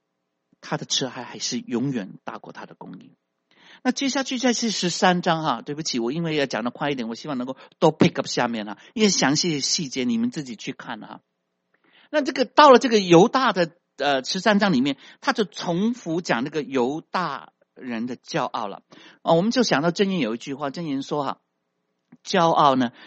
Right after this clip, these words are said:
是在败坏的以先，狂心是在跌倒之前。”那如果你看呢，这一章里面有四次提到骄傲，第九节、十五节、第十七节。所以犹大人的罪恶的症结是什么呢？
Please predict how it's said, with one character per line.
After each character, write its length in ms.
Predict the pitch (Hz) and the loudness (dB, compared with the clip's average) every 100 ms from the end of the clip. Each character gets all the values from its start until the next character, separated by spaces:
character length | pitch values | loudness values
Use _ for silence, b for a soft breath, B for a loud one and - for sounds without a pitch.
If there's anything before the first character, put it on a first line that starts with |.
| - | -4
是 160 | - | 0
在 160 | 156 160 | 4 2
败 320 | - 175 156 | 4 6 6
坏 220 | 139 143 | 4 0
的 80 | 123 | 0
以 160 | 117 107 | -4 2
先， 320 | - 165 151 B B | 4 6 2 B B
狂 400 | - - 117 131 | -10 -2 0 6
心 400 | 147 - 156 156 - | 8 8 8 4 0
是 180 | - 151 | -2 2
在 220 | 151 123 | 4 2
跌 320 | - 113 127 | 0 0 0
倒 200 | 110 92 | -2 -8
之 280 | - - 110 | -8 -6 -6
前。” 380 | - - 95 - B B B | -6 -8 -8 -12 B B B
那 140 | 160 135 | 6 8
如 160 | 175 | 8
果 280 | 165 123 104 | 8 6 6
你 120 | 117 | 2
看 240 | 113 151 120 | -2 0 0
呢， 140 | 98 _ _ | -4 _ _
这 120 | 202 | -2
一 80 | 190 | 2
章 200 | 180 175 | 2 4
里 100 | 113 | 4
面 140 | 131 | 2
有 120 | 120 | 0
四 320 | 101 - 180 139 | 0 -2 -2 -4
次 300 | - 131 - | -4 -8 -8
提 160 | - 123 | -16 -8
到 160 | 127 | -6
骄 180 | 110 - | -4 -6
傲， 300 | 107 104 101 _ _ _ _ _ - | -4 -6 -10 _ _ _ _ _ -12
第 100 | 156 | -10
九 220 | - 107 | -6 -6
节、 160 | 104 113 | -6 -4
十 220 | - 123 | -2 -2
五 160 | 110 95 | -4 -8
节、 160 | 98 | -12
第 100 | 98 | -10
十 220 | 110 - | -8 -8
七 240 | 110 - 107 | -8 -10 -10
节。 240 | - - _ _ _ _ B B B B | -14 -20 _ _ _ _ B B B B
所 120 | - | 4
以 280 | 339 285 - _ _ _ _ _ - 269 | 4 4 -2 _ _ _ _ _ -10 -8
犹 240 | - 185 254 | 6 8 8
大 180 | 277 247 | 8 6
人 220 | 175 165 | 6 4
的 80 | 170 | 2
罪 320 | - 233 190 | 4 2 6
恶 160 | 190 160 | 6 6
的 160 | 147 | 4
症 300 | 131 208 196 | 2 4 4
结 160 | 185 135 | 4 0
是 100 | 135 | 0
什 180 | - 117 | 0 2
么 100 | 117 | 2
呢？ 200 | 123 | 0